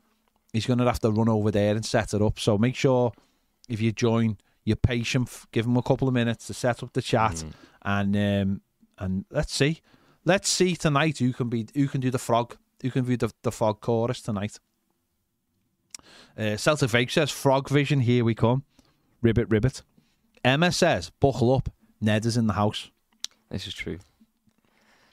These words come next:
Speaker 1: There you go. There you go. It's been a very productive day. Ned, we and Ned did a podcast before, and,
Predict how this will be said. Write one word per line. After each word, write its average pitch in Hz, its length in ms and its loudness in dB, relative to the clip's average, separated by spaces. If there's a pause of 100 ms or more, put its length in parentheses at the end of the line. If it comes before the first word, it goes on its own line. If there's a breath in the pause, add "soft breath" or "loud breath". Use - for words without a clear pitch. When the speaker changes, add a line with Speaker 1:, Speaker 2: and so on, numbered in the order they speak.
(460 soft breath)
Speaker 1:
There 95 100 -8
you 90 100 -10
go. 92 160 -18 (460)
There 92 100 -8
you 85 80 -8
go. 85 180 -12 (960 soft breath)
It's - 360 -20
been 180 180 2
a 208 40 2
very 214 160 2
productive 139 480 0
day. 143 200 2
Ned, 160 200 0
we 147 140 -4
and 139 100 0
Ned 123 160 -2
did 107 120 -2
a 104 40 -4
podcast 113 440 -4
before, 127 380 -6
and, 107 180 -10